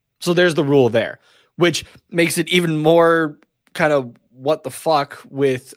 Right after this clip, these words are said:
okay, yeah, you're allowed to direct your skate or, like, direct the puck with your skate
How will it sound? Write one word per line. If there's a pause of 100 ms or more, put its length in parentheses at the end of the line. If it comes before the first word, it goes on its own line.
okay,
yeah,
you're
allowed
to
direct
your
skate (1160)
or,
like,
direct
the
puck
with
your
skate